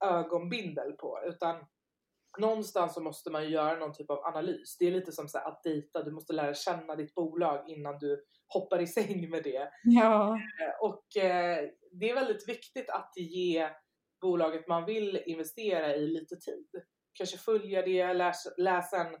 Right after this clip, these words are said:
Speaker 1: eh, årsrapport, eh, gå på en bolagsstämma, eh, kolla lite så här, vad är det för marknad bolaget är verksamt i, vilka är konkurrenterna, hur går det för konkurrenterna?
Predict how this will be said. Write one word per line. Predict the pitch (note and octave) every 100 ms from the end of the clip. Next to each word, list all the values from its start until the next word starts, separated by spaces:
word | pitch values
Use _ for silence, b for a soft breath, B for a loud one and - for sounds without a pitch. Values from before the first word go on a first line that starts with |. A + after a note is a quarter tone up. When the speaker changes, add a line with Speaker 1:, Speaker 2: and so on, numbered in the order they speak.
| _ _ _ -
Speaker 1:
eh, | D#3+ D3+ -
årsrapport, | F#3+ F#3 - F3+ - G3+ F#3+ F#3 _ -
eh, | E3 D#3+ D3+ -
gå | - F#3+ F#3
på |
en | F#3+ F#3
bolagsstämma, | F#3+ F#3 E3+ E3+ - F3+ F3 F3 E3+ E3+ E3 b b _ _
eh, | D3+ D3+ D3+ D3+
kolla | - G#3+ G#3+
lite | G#3+ G#3
så | G3
här, | F3 D#3+ - _ F3
vad | F#3+
är | F#3
det |
för | F3+ F#3+
marknad | F#3+ G#3 F#3 - - F#3 F#3+
bolaget | G3+ G3 F#3+ F#3
är |
verksamt | F#3 F3+ E3 - F3 F3 F#3
i, | F3+ F3
vilka | E3+ -
är | D#3+
konkurrenterna, | D#3 D#3+ D3+ D#3+ G3 A3+ G#3+ A3 G#3
hur | F3
går | E3+ D3
det |
för | -
konkurrenterna? | - D3+ D3 E3 G#3 G#3 G#3 G3 F#3+